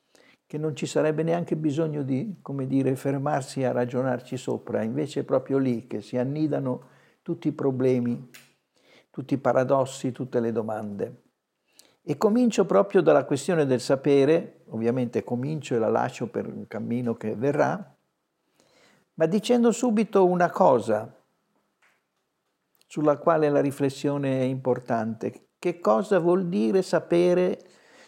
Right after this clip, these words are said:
Che cosa implica la dimensione del sapere? Che cosa mettiamo in gioco quando parliamo di sapere?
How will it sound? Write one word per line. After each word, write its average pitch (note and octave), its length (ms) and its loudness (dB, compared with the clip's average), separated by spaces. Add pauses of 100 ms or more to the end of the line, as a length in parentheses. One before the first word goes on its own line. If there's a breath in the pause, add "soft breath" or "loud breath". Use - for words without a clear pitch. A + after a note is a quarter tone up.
(100)
Che D#3 160 0
cosa F3+ 340 4
implica F#3 640 2
la E3 120 4
dimensione D#3+ 680 0
del D3 160 2
sapere? F3 960 2
Che D#3 180 -4
cosa F3+ 300 2
mettiamo E3 480 2
in E3+ 160 -2
gioco E3 400 4
quando D3 340 0
parliamo C#3+ 480 0
di B2+ 140 -2
sapere? G2+ 720 -4